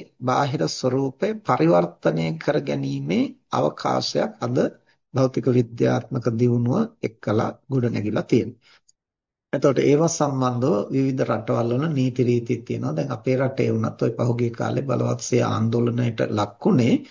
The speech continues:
ඒ වගේ යම් යම්, අ, අදහස් සුදහස් සමාජගත කිරීම නිසා ඇතිවෙච්ච අර්බුද ටිකක් තමයි පහුගිය කාලවකවානුවේ අපට අහන්න දකින්න ලැබුණේ. ඒතර, අ,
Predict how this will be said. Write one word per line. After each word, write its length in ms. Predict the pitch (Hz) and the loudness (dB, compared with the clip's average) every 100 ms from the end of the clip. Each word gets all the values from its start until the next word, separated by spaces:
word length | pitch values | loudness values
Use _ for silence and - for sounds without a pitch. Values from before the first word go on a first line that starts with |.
| - - - _ | -20 -20 -20 _
ඒ 160 | 131 131 | 2 4
වගේ 360 | 135 113 131 185 | 4 4 4 4
යම් 180 | 123 120 120 | 2 2 2
යම්, 180 | 135 196 - - _ | 2 0 -2 -10 _
අ, 120 | 127 117 117 110 107 - | -2 2 2 2 0 -4
අදහස් 400 | - 117 123 127 - | -4 0 2 2 0
සුදහස් 460 | 117 110 104 - - - - | 0 0 0 -2 -4 -10 -14
සමාජගත 720 | - 131 127 123 120 113 113 123 120 - _ - 120 | -4 -2 2 2 0 -2 0 -2 -2 -6 _ -12 -12
කිරීම 440 | - 127 127 120 123 127 - | -2 2 4 4 2 -2 -6
නිසා 460 | 113 113 - 123 196 - - - _ - | -2 -2 0 0 0 -4 -14 -20 _ -8
ඇතිවෙච්ච 500 | - 135 120 110 - | -2 2 2 0 0
අර්බුද 360 | 160 131 123 120 | 0 2 0 0
ටිකක් 360 | 123 113 113 - | 0 -2 -4 -4
තමයි 280 | 104 131 160 | -2 0 0
පහුගිය 380 | 131 120 117 117 | 0 0 0 -2
කාලවකවානුවේ 880 | 120 113 113 110 110 117 113 123 | -2 0 0 -2 -2 -4 0 -2
අපට 220 | 143 - 120 | -2 -4 -2
අහන්න 280 | 117 120 110 | -2 0 0
දකින්න 400 | 107 98 123 127 | -2 -4 -2 2
ලැබුණේ. 440 | 151 123 107 95 - - - - - - - | 4 4 2 -4 -10 -20 -20 -20 -18 -20 -20
ඒතර, 200 | - - 156 | 0 2 2
අ, 120 | 147 | 2